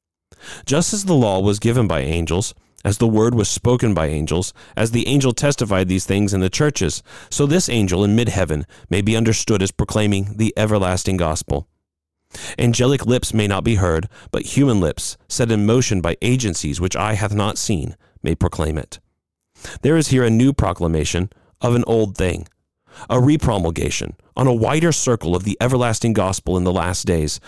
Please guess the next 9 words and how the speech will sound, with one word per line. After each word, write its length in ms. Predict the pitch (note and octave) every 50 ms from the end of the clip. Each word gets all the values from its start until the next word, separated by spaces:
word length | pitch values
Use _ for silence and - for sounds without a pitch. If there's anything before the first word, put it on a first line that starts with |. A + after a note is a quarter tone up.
| - - - - -
just 360 | B2 - - D3 D#3+ D3+ - -
before 340 | D#3+ D3+ - G#2+ G#2+ G#2+
the 100 | G2+ G#2
great 260 | F#2+ G2+ G2+ A2 - - -
act 260 | G2 F2+ E2 - -
of 100 | F#2 F2
judgment 380 | E2+ F2+ E2+ D#2+ D#2+ D#2+ D#2 D#2
is 100 | D#2+ -
consummated. 640 | - E2 D#2+ C#2 - - C2 C2 C2+ C2+ A#1+ A1+